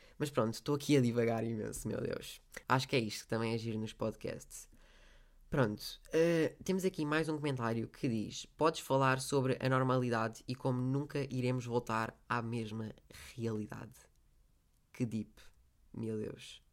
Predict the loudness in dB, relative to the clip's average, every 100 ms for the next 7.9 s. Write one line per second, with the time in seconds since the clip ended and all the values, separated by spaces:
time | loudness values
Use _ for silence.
0 | _ _ _ _ _ _ _ -20 -20 -20
1 | -20 _ _ -2 -2 -2 -6 -10 -4 -4
2 | -4 -10 -8 -2 0 2 2 2 2 2
3 | 0 2 2 2 0 0 -2 -2 -4 -10
4 | -12 -20 -4 2 4 4 2 0 -4 -6
5 | 0 2 2 0 -4 -2 -2 -2 0 -2
6 | -2 -8 _ _ -2 2 2 4 4 4
7 | 0 -2 -2 -2 0 0 2 0 -2